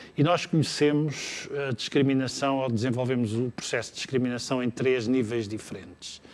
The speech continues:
O visual, em que a pessoa é discriminada por aquilo que os outros veem, basta isso para haver uma discriminação natural.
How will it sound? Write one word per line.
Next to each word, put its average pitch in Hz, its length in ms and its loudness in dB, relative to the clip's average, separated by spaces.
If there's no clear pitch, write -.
O 156 60 8
visual, 135 680 4
em 143 120 0
que - 100 -2
a - 20 -4
pessoa 135 280 -6
é - 20 -8
discriminada 123 760 -2
por 151 140 6
aquilo 156 200 6
que 127 140 0
os 117 100 2
outros - 220 0
veem, 120 420 -4
basta 131 420 2
isso 127 460 0
para 127 200 0
haver 123 320 2
uma 117 180 -2
discriminação 120 800 -2
natural. 135 580 -4